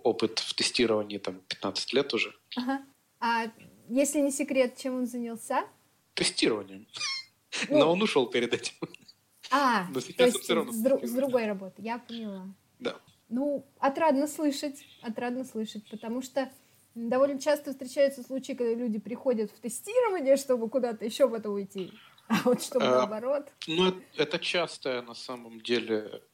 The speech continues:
Speaker 1: такая практика.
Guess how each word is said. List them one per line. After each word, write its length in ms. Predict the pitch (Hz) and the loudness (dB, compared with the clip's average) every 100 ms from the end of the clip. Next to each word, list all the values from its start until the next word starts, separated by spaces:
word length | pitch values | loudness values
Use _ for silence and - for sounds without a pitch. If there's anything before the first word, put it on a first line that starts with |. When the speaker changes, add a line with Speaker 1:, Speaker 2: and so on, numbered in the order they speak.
| _ _ _ _ _ - | _ _ _ _ _ -8
Speaker 1:
такая 440 | 131 120 107 104 - _ _ _ _ _ _ _ - - - - - _ - | -4 -2 -2 -2 -8 _ _ _ _ _ _ _ -20 -20 -20 -20 -20 _ -2
практика. 600 | 147 190 - - 120 | -2 0 -2 -2 -4